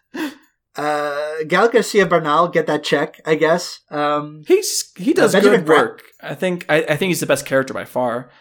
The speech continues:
Speaker 1: Like,
Speaker 2: I think he's the
Speaker 1: I
Speaker 2: best
Speaker 1: really,
Speaker 2: character.
Speaker 1: really like Hector. He's so interesting.
Speaker 2: Hector! I'm gonna roll those R's because I can.
Speaker 1: I can't. Uh, so I'm just gonna, but I don't, I already said this to, um, Derek before the podcast. I don't wanna say Hector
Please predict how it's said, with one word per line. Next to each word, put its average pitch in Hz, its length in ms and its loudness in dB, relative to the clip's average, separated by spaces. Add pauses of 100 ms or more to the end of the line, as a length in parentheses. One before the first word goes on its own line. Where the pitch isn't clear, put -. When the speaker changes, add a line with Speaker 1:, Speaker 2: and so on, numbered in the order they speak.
(300)
Speaker 1:
Like, - 400 -4 (420)
Speaker 2:
I 185 80 0
think 294 160 2
he's 285 120 0
the 190 80 4
Speaker 1:
I 147 40 6
Speaker 2:
best 139 140 2
Speaker 1:
really, 139 100 0
Speaker 2:
character. 143 240 4
Speaker 1:
really 127 200 6
like - 100 0
Hector. - 420 -8 (560)
He's 131 180 -10
so 139 440 0
interesting. 127 500 -10 (540)
Speaker 2:
Hector! 165 300 0
I'm - 1080 -2 (360)
gonna 147 140 -2
roll 185 300 4
those 180 240 2
R's 175 260 4
because 160 300 -2
I 160 100 4
can. 151 540 0 (260)
Speaker 1:
I 170 220 2
can't. - 520 -12 (200)
Uh, 147 260 4
so 160 160 -2
I'm 180 80 0
just 165 240 -6
gonna, 160 180 -6 (300)
but 139 80 2
I 139 40 4
don't, 202 200 0
I 147 160 4
already 175 180 4
said 175 200 0
this 156 100 -4
to, - 600 -12 (120)
um, 135 560 -2
Derek 143 260 -2
before 147 200 -2
the 139 40 -8
podcast. 165 440 -2
I 139 40 -2
don't 160 140 2
wanna 160 140 0
say 147 180 -2
Hector 131 720 -8